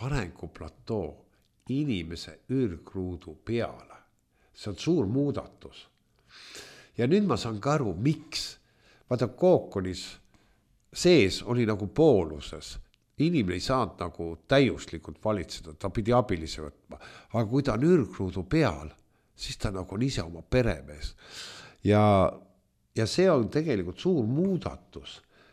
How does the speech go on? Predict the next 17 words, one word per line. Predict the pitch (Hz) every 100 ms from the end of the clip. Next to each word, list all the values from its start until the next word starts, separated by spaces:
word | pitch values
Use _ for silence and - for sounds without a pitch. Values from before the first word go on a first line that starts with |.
| _
mis | 120 110 -
tegelikult | 170 151 101 85 -
tähendab | 143 135 110 78 76 - _
seda, | - - 110 98 123 123 - _ _ -
et | 127 139 - - - _ _ _ _ _ _ _ -
mingi | 160 104
hetk | 92 139 139 - - - - _ _ _ _ _ _ _ _ _ _ _ _ -
ei | 113
saa | - 139 101
enam | 117 123 80 76 78 _ _ _ _ _ _ _
minna | 113 104 95
teiste | 135 - 92
maailma | 87 110 95 82 80
valitsema, | 90 107 85 - - 78 71 - _ _ _ _ -
mis | 117
on | 135
tegelikult | 160 139 123 110 104 113 110 -